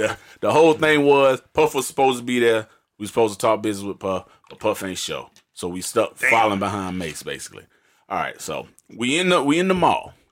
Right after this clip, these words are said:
Speaker 1: Uh, we in the, uh, Chinese, at the Chinese restaurant in the mall or whatnot. So it's people there, everybody there. So we all sitting down, we eating. So Mace leans over to one of his bodyguards and say, "Hey, y'all go around and tell them who I am."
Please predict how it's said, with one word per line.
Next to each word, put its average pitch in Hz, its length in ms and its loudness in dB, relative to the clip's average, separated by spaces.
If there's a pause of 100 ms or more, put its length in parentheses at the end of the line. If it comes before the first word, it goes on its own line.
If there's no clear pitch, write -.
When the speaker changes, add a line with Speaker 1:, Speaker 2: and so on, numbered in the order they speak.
(580)
Speaker 1:
Uh, 90 200 -6
we 104 120 -2
in 113 80 -4
the, 104 80 -4
uh, 101 200 -2
Chinese, 127 340 -2
at 120 80 0
the 101 80 -12
Chinese 120 360 -4
restaurant 107 460 -4
in 95 100 -8
the 92 60 -10
mall 80 280 -10
or 65 80 -18
whatnot. 50 360 -20 (300)
So 175 100 -10
it's 175 80 -8
people 190 320 -2
there, 143 180 2
everybody 110 380 0
there. 98 100 -4
So 95 140 -10
we 120 160 -8
all 117 160 0
sitting 101 320 -6
down, 95 240 -4
we 92 100 -8
eating. - 380 -16 (840)
So 90 160 -6
Mace 120 340 -2
leans 117 280 -4
over 110 240 0
to 101 180 -8
one 98 240 -6
of 95 60 -6
his 92 120 -10
bodyguards 80 760 -10
and 73 100 -18
say, 76 280 -18 (460)
"Hey, 90 440 -16 (1300)
y'all 165 300 -8
go 156 220 -4
around 143 340 -2
and 113 120 -4
tell 127 280 -2
them 113 160 0
who 113 180 2
I 101 180 2
am." 85 360 -2